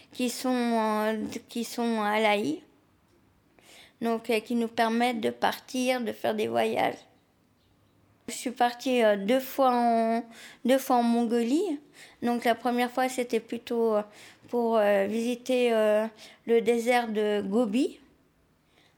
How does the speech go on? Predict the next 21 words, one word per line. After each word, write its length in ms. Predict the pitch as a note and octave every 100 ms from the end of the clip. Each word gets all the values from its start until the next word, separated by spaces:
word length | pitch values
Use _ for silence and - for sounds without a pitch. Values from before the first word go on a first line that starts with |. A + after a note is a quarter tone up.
| _ _ -
Donc, 280 | A3 G#3 A3
euh, 320 | G#3+ G3+ G#3 G3+ - - -
avec 260 | A3 A3
la 200 | A3+ A3
yourte 400 | A#3 B3 B3 - -
qui 200 | A#3+ A3
se 40 |
déplace 480 | F#3+ G#3+ G#3+ G#3 -
pas. 300 | - - E4+ - - - - - - _ -
Euh, 760 | B3 A#3+ A#3 A3+ A3 A3 A3 A3 A3+ - - - -
euh, 440 | A3 A3 G#3 G#3 A3+
et 160 | A#3+ B3
puis, 400 | B3 - B3+ B3
euh, 180 | A#3 A#3
la 160 | A#3
deuxième 480 | A3 B3+ B3 C4 C4
fois 440 | C4 - C4 C4
où 40 | B3+
on 140 | A#3 A3+
est 80 | A3
parti 480 | B3 B3+ C4 B3+